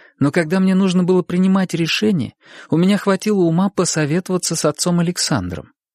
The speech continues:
И я задала ему вопрос, как мне быть с библиотекой. Советуясь, я имела в виду, что вообще-то не собираюсь ею заниматься. Он сказал: «Вы знаете, Катюша, я вас благословляю на это». Я говорю:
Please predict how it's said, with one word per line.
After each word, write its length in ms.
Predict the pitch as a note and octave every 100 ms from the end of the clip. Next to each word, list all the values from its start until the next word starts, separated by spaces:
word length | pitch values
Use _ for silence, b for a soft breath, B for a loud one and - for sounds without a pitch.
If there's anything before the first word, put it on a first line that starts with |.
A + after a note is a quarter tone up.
| _ -
И 100 | A2+
я 280 | A2+ F3+
задала 440 | A3 F#3+ D3 D#3 A3+
ему 240 | G3+ F#3+
вопрос, 580 | F#3+ G3 - C3+ - -
как 280 | - G3 -
мне 180 | G3+ F#3
быть 280 | C#3 F#3 -
с 120 | -
библиотекой. 960 | C#3+ C#3+ C#3+ F3+ F3+ - - - A#1+ - b b b
Советуясь, 580 | - B2 A#2+ D#3 D#3+ -
я 120 | D3
имела 280 | C#3+ D3+ D3
в 40 | B2+
виду, 280 | C3+ C#3+
что 200 | E3 -
вообще-то 400 | D3 C#3+ E3+ -
не 80 | F3+
собираюсь 540 | - G3+ A3 B2 C#3 E3
ею 180 | A2+
заниматься. 640 | F#2+ A2 C3+ G#2 - - - _ _ _ _
Он 140 | - D3
сказал: 500 | - F#3+ D#3+ E2 F2+ _ _ _ _ _ _ -
«Вы 240 | G#2+ C3
знаете, 520 | B2 A#2 A#2 A#2 C3 -
Катюша, 640 | F#3 F3 D#2 - - - _ _ -
я 260 | F2 F#2+
вас 180 | G2+ B2+
благословляю 840 | C3 D#3+ D3+ - F3 C#3+ G#2 G#2 C#3+
на 220 | C3+ F#2
это». 360 | - - - - _ _ _ _ -
Я 200 | A#2 A#2+
говорю: 460 | C3 C#3 B2+ G#2